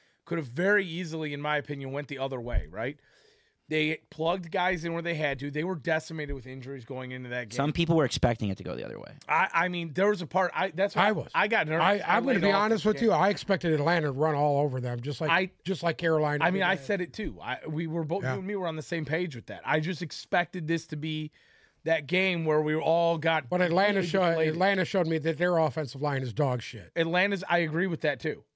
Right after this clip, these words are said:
Speaker 1: I'm not
Speaker 3: So all the success you've seen with Bijan the
Speaker 2: It's
Speaker 3: first
Speaker 2: him.
Speaker 3: two weeks
Speaker 2: It's him.
Speaker 1: Him.
Speaker 3: came off of him.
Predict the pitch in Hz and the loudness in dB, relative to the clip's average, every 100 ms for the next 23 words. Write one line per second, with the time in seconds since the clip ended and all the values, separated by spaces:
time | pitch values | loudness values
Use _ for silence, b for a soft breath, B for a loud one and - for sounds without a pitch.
0 | - 156 160 180 185 - 165 202 226 - | 0 0 2 2 2 0 2 4 4 2
1 | 196 - 220 196 - 151 214 190 131 175 | 0 0 2 2 -2 -6 -4 -4 -6 -6
2 | 175 - 180 160 180 185 196 - _ - | -6 -4 -6 -4 -4 -2 -6 -10 _ -14
3 | - 190 135 107 123 175 214 - - - | -4 0 2 0 -2 -2 -2 -4 -6 -4
4 | - 117 185 147 120 208 196 180 185 170 | 2 2 0 -2 0 0 2 2 2 0
5 | 160 127 175 147 | -4 -6 -2 -2